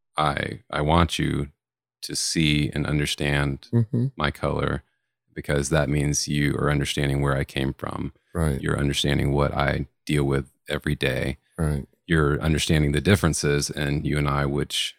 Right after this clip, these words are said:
Speaker 1: for as much as we want to talk about and we want equality, there are just some differences and have
Speaker 2: I mean,
Speaker 1: been
Speaker 2: that's
Speaker 1: for a
Speaker 2: just
Speaker 1: long time.
Speaker 2: humanity. Yeah. I
Speaker 1: Yeah.
Speaker 2: mean, it'd be boring if we were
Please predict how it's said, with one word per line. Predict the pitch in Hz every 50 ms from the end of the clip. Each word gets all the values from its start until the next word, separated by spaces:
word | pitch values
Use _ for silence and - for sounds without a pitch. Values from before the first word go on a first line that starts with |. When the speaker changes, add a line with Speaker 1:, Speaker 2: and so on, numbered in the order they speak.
| _ -
Speaker 1:
for | - 101
as | 92
much | 98 120 110 -
as | - 82 -
we | 95 92
want | 85 82 85 82 78 73 -
to | -
talk | - - 82 76 73 -
about | - 67 - 73 71 71 71 71 - _ _ _ _ _ _ _
and | - 78 71
we | 71
want | 69 71 87 113 117 90 76 - -
equality, | 78 - - - 87 85 80 76 76 71 71 71 71 73 71 73 - _ _ _ _ _ _ _ _ _ _ _ _
there | - 78 73 71 -
are | 71 69 67 69 - -
just | - - 71 69 - - - - _ _ _ _ _ _
some | - - - 71 67 67 69 - - - _ _ _ _ _ _ _ -
differences | - 151 - - - - - - 85 - - -
and | - 139 139 135 127
have | 127 131 135
Speaker 2:
I | 139
mean, | 143
Speaker 1:
been | 143 127
Speaker 2:
that's | 120 135 -
Speaker 1:
for | -
a | -
Speaker 2:
just | 117 - 67
Speaker 1:
long | - 64 -
time. | - - - - -
Speaker 2:
humanity. | - 110 95 90 95 110 110 87 67 71 73
Yeah. | 76 80 87 95 95 85 71
I |
Speaker 1:
Yeah. | 71 73
Speaker 2:
mean, | 80 80 80 78 82 - _
it'd | - - _ _ _ - -
be | 107 98
boring | 82 80 90 92 104 101 90 85
if | 85 80
we | - 101
were | 85 76 76 78 71 78